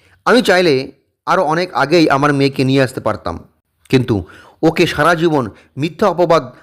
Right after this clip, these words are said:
মাথায় নিয়ে বাঁচতে হবে, সেই ভয়ে আনিনি। আমি বারোটা বছর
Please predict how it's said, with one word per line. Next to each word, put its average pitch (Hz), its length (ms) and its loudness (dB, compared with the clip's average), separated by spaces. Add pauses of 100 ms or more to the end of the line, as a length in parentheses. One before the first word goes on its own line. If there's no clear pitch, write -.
(140)
মাথায় 139 280 0
নিয়ে 160 140 2
বাঁচতে 127 300 0
হবে, 101 320 -4 (340)
সেই 147 240 2
ভয়ে 131 220 4
আনিনি। 110 380 -2 (840)
আমি 214 220 2
বারোটা 175 420 2
বছর 143 460 -4